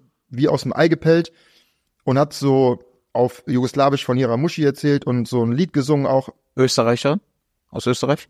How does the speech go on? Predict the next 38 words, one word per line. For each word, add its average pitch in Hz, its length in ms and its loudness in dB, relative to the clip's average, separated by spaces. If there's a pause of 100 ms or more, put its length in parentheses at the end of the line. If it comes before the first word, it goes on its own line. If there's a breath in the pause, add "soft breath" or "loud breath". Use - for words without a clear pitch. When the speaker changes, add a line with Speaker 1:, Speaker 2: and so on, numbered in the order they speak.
Speaker 1:
Kann 127 200 -2
sein. 147 440 0
Speaker 2:
Ja, 123 240 0
okay. - 280 -6 (180)
Speaker 1:
Hast - 180 -12
du 143 60 0
den 131 60 0
Namen? 180 280 0 (360 soft breath)
Speaker 2:
Äh, 127 440 2 (1160)
also 151 180 0
Speaker 1:
Margarita, 165 480 0
Migarita, 165 600 -4
Speaker 2:
Ja, 156 100 -4
Speaker 1:
irgendwas. 151 280 2
Speaker 2:
ja, 147 140 2
okay, 143 240 -2
ja, 123 140 2
ja, 127 180 -4
okay. 127 260 -6
Speaker 1:
Irgendwas 143 280 -2
Speaker 2:
Eine, 147 80 0
Speaker 1:
sowas. 165 180 0
Speaker 2:
eine 156 340 0
blonde 143 360 0
Frau? 135 260 -2
Speaker 1:
Ja, 117 140 2
genau. 104 180 -4
Speaker 2:
Ja, 120 240 0
okay. 117 280 -6 (280)
Speaker 1:
Okay, 107 240 -2
sowas 135 240 -4
in 131 60 -12
die 156 80 -2
Richtung. 196 340 -2 (100)
Und 180 280 -2
dann 156 180 0
war 156 140 -2
noch 160 280 -4